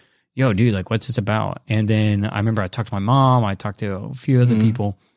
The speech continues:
Speaker 1: and they just reassured me. I was like, "Dude, Danny, like, that's God's purpose for you, and he has better things coming for you." And sure
Speaker 2: Yeah.
Speaker 1: enough, every single time I've had situations like that, something better has always come
Speaker 2: Mm-hmm.
Speaker 1: along.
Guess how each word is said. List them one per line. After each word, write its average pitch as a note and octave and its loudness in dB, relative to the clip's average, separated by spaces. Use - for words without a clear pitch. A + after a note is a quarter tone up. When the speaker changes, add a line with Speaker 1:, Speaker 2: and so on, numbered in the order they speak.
Speaker 1:
and A#2+ 2
they C3+ 4
just B2+ 0
reassured G#2 0
me. G2 -2
I - -4
was F#2 -4
like, G2+ -6
"Dude, A#2+ 2
Danny, A2 2
like, F#2+ -2
that's A2 -4
God's A2+ 2
purpose A2+ 0
for A#2 0
you, A#2+ 2
and G#2+ 0
he G#2 2
has F#2+ -2
better A2+ 4
things G#2+ -2
coming A#2 0
for F2+ -10
you." F#2 -10
And G2+ -6
sure A#2+ 2
Speaker 2:
Yeah. G#2+ 2
Speaker 1:
enough, G#2+ 0
every C#3+ 4
single B2 0
time G#2+ -2
I've F#2+ -4
had G2 -4
situations G2+ -6
like G2+ -10
that, - -12
something G#2+ -4
better F#2+ -2
has G2+ -2
always G2 -4
come B2 -2
Speaker 2:
Mm-hmm. A#2+ 4
Speaker 1:
along. G#2 0